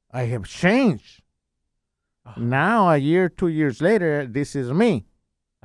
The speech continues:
Speaker 1: So
Speaker 2: Uh-huh.
Speaker 1: I'm being me because I can only be me, right?
Speaker 2: Yeah, but you also can change into someone negative.
Speaker 1: Yeah. You were different too.
Speaker 2: Right, right, right. No, no, I'm saying me
Speaker 1: Two
Speaker 2: too.
Speaker 1: years ago,
Speaker 2: Okay,
Speaker 1: you were
Speaker 2: yeah, yeah,
Speaker 1: different.
Speaker 2: yeah, yeah. I'm saying, I'm saying, yeah, I'm changing now,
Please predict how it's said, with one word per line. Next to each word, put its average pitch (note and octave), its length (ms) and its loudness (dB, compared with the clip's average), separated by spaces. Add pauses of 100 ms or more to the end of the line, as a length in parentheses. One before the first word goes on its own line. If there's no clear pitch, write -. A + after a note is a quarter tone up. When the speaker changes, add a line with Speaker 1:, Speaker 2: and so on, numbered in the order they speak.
Speaker 1:
So D3+ 80 0
Speaker 2:
Uh-huh. D3+ 60 4
Speaker 1:
I'm D#3 120 0
being F3 320 2
me G#3 200 2
because D#3 300 -2
I D#3 140 4
can D#3 220 -4
only A3 180 4
be C#3 160 -2
me, A2 180 -4
right? D#3 220 0 (600)
Speaker 2:
Yeah, G3+ 180 0
but D3+ 240 -4 (260)
you E3 200 -2
also G3 280 0
can C#3 200 -6
change D#3+ 580 -8
into C#3+ 420 -14
someone C#3 380 -8
negative. C#3 480 -10 (880)
Speaker 1:
Yeah. - 120 -6 (1120)
You B3 280 10
were A#3+ 160 2
different D#3 520 -4
too. C4+ 320 -6 (120)
Speaker 2:
Right, A#3 160 -4
right, E4 160 -4
right. C#4+ 100 -2
No, E4+ 120 6
no, E4+ 260 8
I'm B3 300 2
saying C#4+ 260 2
me C#4+ 100 4
Speaker 1:
Two B3+ 100 -2
Speaker 2:
too. D#4 120 4
Speaker 1:
years E4 200 4
ago, A3+ 180 2
Speaker 2:
Okay, D3 80 2
Speaker 1:
you A3+ 100 4
were B3 100 2
Speaker 2:
yeah, D4 80 0
yeah, C#4+ 60 2
Speaker 1:
different. B3 220 2
Speaker 2:
yeah, G#3 120 0
yeah. F#3+ 120 0
I'm F3 60 -4
saying, A#3+ 300 -2
I'm G3+ 120 -8
saying, A3 480 -8
yeah, C#4+ 300 -2
I'm E3 140 -2
changing G3+ 400 -2
now, D4 300 -4